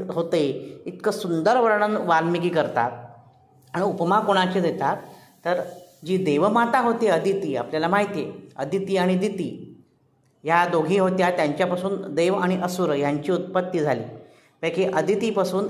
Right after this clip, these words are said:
इंद्राचा जन्म झाला, इंद्राची उत्पत्ती झाली. आणि इंद्र कसा होता? वज्रपाणी, पाणी म्हणजे हात, ज्याच्या हातात वज्र आहे तो वज्रपाणी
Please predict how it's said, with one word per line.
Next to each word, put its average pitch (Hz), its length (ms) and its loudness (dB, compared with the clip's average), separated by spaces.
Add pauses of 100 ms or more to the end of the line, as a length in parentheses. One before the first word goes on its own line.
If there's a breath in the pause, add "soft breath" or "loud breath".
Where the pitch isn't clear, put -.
इंद्राचा 220 640 2 (280)
जन्म 175 240 4
झाला, 127 400 0
इंद्राची 151 440 0
उत्पत्ती 160 500 -4
झाली. 120 360 -4 (400 loud breath)
आणि 160 140 -2
इंद्र 156 360 2
कसा 190 280 2
होता? 202 280 2
वज्रपाणी, 185 880 2 (240)
पाणी 175 240 2
म्हणजे 131 300 -4
हात, 139 220 2 (680 soft breath)
ज्याच्या 143 320 0
हातात 160 380 0
वज्र 175 380 2
आहे 180 300 4 (220)
तो 226 80 0
वज्रपाणी - 800 -4